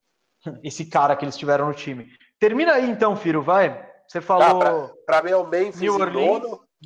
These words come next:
Speaker 2: É, New Orleans em oitavo, Memphis em nono. E aí o décimo é o Spurs ou o Golden State Warriors. Eles vão
Speaker 1: Não,
Speaker 2: tá bem
Speaker 1: crava,
Speaker 2: próximo
Speaker 1: crava,
Speaker 2: ali.
Speaker 1: crava.
Speaker 2: Não, eu fui de Spurs. Eu acho que o Spurs pega. Gold State, abraço.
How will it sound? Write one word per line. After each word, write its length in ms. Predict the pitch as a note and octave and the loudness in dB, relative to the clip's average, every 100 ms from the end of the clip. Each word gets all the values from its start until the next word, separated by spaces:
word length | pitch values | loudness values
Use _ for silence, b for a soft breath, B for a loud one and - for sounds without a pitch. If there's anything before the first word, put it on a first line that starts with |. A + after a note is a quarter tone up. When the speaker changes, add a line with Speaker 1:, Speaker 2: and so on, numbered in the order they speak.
| C3+ A2 _ _ _ _ | -20 _ _ _ _ _
Speaker 2:
É, 220 | B2+ B2 G2+ | 2 4 4
New 160 | B2 | 4
Orleans 360 | C#3 E3+ F3 D#3+ | 8 8 6 -2
em 40 | C#3+ | -4
oitavo, 480 | C3+ D3+ F3+ G3+ F3+ | 0 2 2 0 -4
Memphis 460 | D3+ D#3+ - C#3+ | -6 -6 -8 -12
em 60 | D3 | -12
nono. 520 | D3+ D3 G3 B3 C4 _ _ _ _ _ _ _ | -4 0 0 -2 -10 _ _ _ _ _ _ _
E 60 | C#3+ | 0
aí 200 | A3+ C#4 | 2 4
o 40 | |
décimo 540 | F#3+ G3+ C4+ C4+ A#3+ G#3+ | 6 6 6 2 0 6
é 80 | |
o 160 | G#3 A#3+ | 6 4
Spurs 420 | - - G#3 A#3+ | -2 0 2 4
ou 100 | A3+ | 0
o 40 | A#3+ | -6
Golden 200 | - A#3 | -8 -10
State 320 | - B3 - | -10 -14 -4
Warriors. 440 | G3 G3 D#3+ B2 | 4 4 4 2
Eles 160 | B2 B2+ | -2 -4
vão 120 | C#3 | -4
Speaker 1:
Não, 60 | E3 | 0
Speaker 2:
tá 100 | F3+ | 2
bem 180 | D#3+ - | 0 -4
Speaker 1:
crava, 200 | G3+ E3 | 0 2
Speaker 2:
próximo 400 | D3+ D3 - E3+ | 4 2 -4 -6
Speaker 1:
crava, 160 | C#3 | -6
Speaker 2:
ali. 120 | A2 - | -8 -12
Speaker 1:
crava. 280 | D#3+ D3+ F#3 | -12 -2 2
Speaker 2:
Não, 80 | F3 | 4
eu 100 | E3 | 2
fui 140 | E3 | 0
de 140 | F#3 F#3+ | -8 -10
Spurs. 580 | - D#3 C#3 A2 - _ _ | -6 2 4 2 -4 _ _
Eu 80 | A2+ | -10
acho 140 | B2 | -8
que 60 | - | -10
o 20 | |
Spurs 360 | - - D3+ D#3 | -12 -6 -6 -4
pega. 480 | - B2 C3 B2+ - _ _ _ _ _ _ _ | -2 -2 -2 -4 -10 _ _ _ _ _ _ _
Gold 220 | B2 C#3 | -4 -4
State, 500 | - - C3+ D3 C#3+ | -8 -2 0 0 -2
abraço. 560 | C#3 A#2+ A#2+ C3 - - | -2 2 2 2 -2 -16